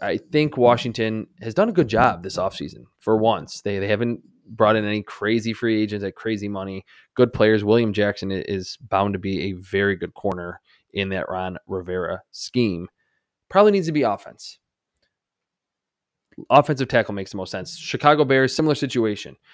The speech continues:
Need to be as gung-ho about trading up for a quarterback as possible. Although we know Chicago does not have a lot of extra picks. They have three,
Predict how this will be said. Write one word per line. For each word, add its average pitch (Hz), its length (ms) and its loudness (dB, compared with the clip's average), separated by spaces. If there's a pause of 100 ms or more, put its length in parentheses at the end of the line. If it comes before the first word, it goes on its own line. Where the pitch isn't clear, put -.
(220)
Need 135 360 4
to 151 100 4
be 127 540 4 (220)
as 110 160 -2
gung-ho 117 480 4
about 107 280 2
trading 107 360 -2
up 104 220 -6
for 104 240 -2
a 101 40 -4
quarterback 98 440 -6
as 92 80 -14
possible. 101 680 -2 (540)
Although 113 240 4
we 110 140 2
know 123 380 6
Chicago 113 380 -2
does 101 100 -6
not 101 140 -4
have 98 100 -4
a 101 40 -4
lot 98 120 0
of 95 80 -6
extra - 240 -12
picks. - 380 -2
They 98 80 -6
have 95 200 -6
three, 117 720 -4